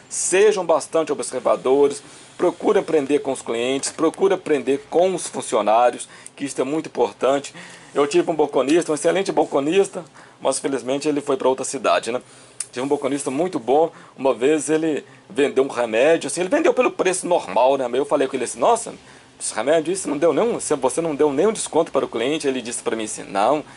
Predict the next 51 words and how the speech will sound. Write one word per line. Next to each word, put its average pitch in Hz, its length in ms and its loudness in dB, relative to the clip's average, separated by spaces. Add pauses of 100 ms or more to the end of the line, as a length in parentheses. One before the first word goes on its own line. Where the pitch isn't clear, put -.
(180)
eu 101 100 -2
cobrei 113 400 -2
a 139 40 -2
minha 139 140 -4
consulta." 170 600 -8 (440)
Então 117 300 -2
quer 143 160 -4
dizer 110 260 -6
que 117 80 -8
ele 113 80 -6
cobrou 123 340 0
a 135 40 -8
consulta 170 560 -2
dele 277 420 -2 (520)
e 117 340 -4
vendeu 127 300 -2
pelo 135 160 -4
preço 127 340 -4
cheio. 120 400 -8 (300)
Mas 117 200 -4
ele 143 160 0
era 151 280 6
assim, 143 220 -4
eu 147 60 4
aprendi 147 320 -6
muito 165 220 -4
com 185 160 0
ele, 131 100 4
ele 123 140 2
tinha 135 160 -4
uma 139 120 0
postura 139 600 -2
com - 100 -8
os 113 120 -8
clientes, 110 760 -6 (480)
ele 110 160 -10
tinha 131 160 -8
um 117 40 -10
modo 131 320 2
de 117 60 -4
atender 110 280 -4
o 117 40 -6
cliente, 110 640 -4
ele 113 120 -8
dominava 127 540 -2
o - 20 -10
cliente, 123 540 -8
isso - 140 -6
era 135 140 -2
muito 165 300 -8
bom. - 240 -2